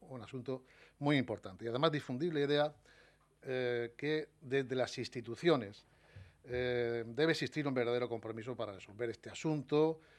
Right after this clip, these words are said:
em, que es tan acuciante y es un problema que, desde luego, hay que poner, mm, hay que poner en su solución, eh, el interés general previamente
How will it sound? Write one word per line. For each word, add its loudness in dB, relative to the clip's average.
em, -8
que -2
es -8
tan 0
acuciante 0
y -8
es -6
un -2
problema 0
que, -4
desde -4
luego, -2
hay 0
que -2
poner, -4
mm, -20
hay -4
que -6
poner 0
en -6
su -8
solución, -4
eh, -8
el 0
interés -2
general 0
previamente -4